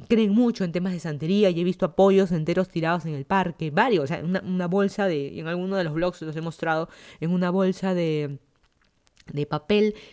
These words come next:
tres, cuatro pollos, eh, sin cabeza, ah, puestos ahí, y, y no, no, no es santería, eh, mejor dicho, no es que no,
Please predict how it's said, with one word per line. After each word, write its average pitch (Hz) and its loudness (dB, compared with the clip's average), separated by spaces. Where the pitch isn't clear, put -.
tres, 202 4
cuatro 196 0
pollos, 208 4
eh, 156 -4
sin 170 -2
cabeza, 190 0
ah, 156 -10
puestos 175 -4
ahí, 170 -2
y, - -10
y 196 -2
no, 196 2
no, 208 -2
no 226 -4
es 247 -2
santería, 202 -4
eh, - -16
mejor 208 2
dicho, 185 -2
no 185 -2
es 233 -4
que 247 -4
no, 190 -2